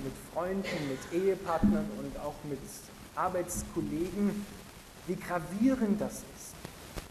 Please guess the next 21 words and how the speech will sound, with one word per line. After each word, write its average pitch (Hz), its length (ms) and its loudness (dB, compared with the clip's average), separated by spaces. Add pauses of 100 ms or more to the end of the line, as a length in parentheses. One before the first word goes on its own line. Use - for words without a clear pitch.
Und 170 140 0
damit 208 380 6
wir 220 100 6
letztendlich 214 720 0
nicht 220 400 -2 (1500)
im 147 240 -6
Tod, 233 320 8
in 165 140 0
der 160 120 4
Zertrennung 190 840 0
von 165 100 -2 (100)
Gott 190 180 0 (180)
enden, 214 480 0
hat 180 120 -2 (140)
Jesus 202 340 -2
gesagt, 175 680 0 (460)
du 160 80 -4
bist 226 400 0
zwar 185 220 4
hoffnungslos 226 800 4
verloren, 208 720 2